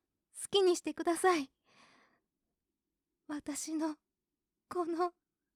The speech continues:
今まで誰にも見せたことのない体。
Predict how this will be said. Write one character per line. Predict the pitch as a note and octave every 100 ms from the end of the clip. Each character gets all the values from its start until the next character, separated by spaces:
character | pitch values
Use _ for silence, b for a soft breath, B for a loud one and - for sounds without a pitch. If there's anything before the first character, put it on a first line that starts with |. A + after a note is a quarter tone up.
| _ _ -
今 | F4 F4+ F#4
ま | G4
で | F4+
誰 | - D4 E4
に | F4+
も | F4+ F4+
見 | F#4+
せ | G#4
た | F#4 E4+
こ | D#4
と | D4+
の | C4+ D4
な | D#4+
い | E4
体。 | - C#4 C#4+ C#4 C#4+